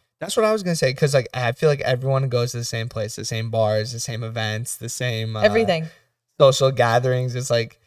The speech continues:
Speaker 1: that, that is honestly the one good thing about L A. If, like, that's part of your business and m-, meeting people is something you need to do, it's like, definitely you can meet people in your industry if
Speaker 2: Yes.
Speaker 1: it's, like, acting or social
Speaker 2: And
Speaker 1: media.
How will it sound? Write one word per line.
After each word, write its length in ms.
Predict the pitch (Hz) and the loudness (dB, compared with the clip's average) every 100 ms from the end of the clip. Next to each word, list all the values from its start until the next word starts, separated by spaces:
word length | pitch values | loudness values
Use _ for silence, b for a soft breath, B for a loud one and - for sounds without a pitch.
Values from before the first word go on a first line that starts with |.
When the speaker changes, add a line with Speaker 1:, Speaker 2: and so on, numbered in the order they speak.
| _ _ - | _ _ 2
Speaker 1:
that, 320 | 135 151 147 | 4 4 6
that 180 | 143 156 | 6 6
is 260 | 165 143 - | 4 -2 -4
honestly 360 | 120 127 127 131 | -2 -2 -2 -2
the 100 | 120 | -2
one 220 | 117 117 | -2 -4
good 180 | 113 113 | -4 -4
thing 160 | 120 110 | -6 -6
about 340 | 104 110 101 | -4 -2 -2
L 140 | 98 92 | -2 -4
A. 180 | 90 87 | -4 -6
If, 160 | 110 | -6
like, 240 | 110 104 - | -6 -6 -6
that's 260 | 110 110 | -8 -8
part 240 | - 117 117 | -4 -4 -2
of 60 | |
your 100 | 110 | -6
business 580 | 107 107 113 113 123 - - | -6 -6 -6 -6 -6 -8 -8
and 560 | 120 113 107 104 107 110 _ _ _ | -6 -4 -4 -6 -10 -12 _ _ _
m-, 160 | 110 _ - | -20 _ -16
meeting 400 | 123 117 117 120 | -8 -6 -6 -4
people 340 | 120 113 113 | -6 -2 -2
is 120 | 110 | 0
something 260 | 117 113 113 | -4 -6 -8
you 100 | 110 | -6
need 200 | 110 110 | -6 -8
to 100 | - | -8
do, 300 | 110 107 113 | -8 -4 -4
it's 160 | 120 117 | -4 -4
like, 280 | 101 104 - | -6 -6 -6
definitely 460 | 104 - 117 113 | -6 -6 -6 -4
you 200 | 117 113 | -6 -8
can 280 | - 104 104 | -10 -10 -10
meet 180 | 107 98 | -10 -10
people 360 | 107 95 90 | -12 -10 -10
in 400 | - 92 95 98 - | -10 -10 -10 -12 -8
your 260 | 107 101 - | -4 -4 -4
industry 640 | 107 104 113 - 117 120 | -6 -6 -6 -6 -4 -4
if 180 | 117 104 | -6 0
Speaker 2:
Yes. 180 | 190 - | 2 2
Speaker 1:
it's, 60 | |
like, 160 | 98 98 - | -2 -6 -8
acting 520 | 92 90 107 101 95 | -8 -8 -8 -8 -8
or 80 | 98 | -6
social 320 | - 605 - | 0 0 0
Speaker 2:
And 80 | 104 | -4
Speaker 1:
media. 640 | 107 104 95 90 95 | -4 -6 -4 -4 -6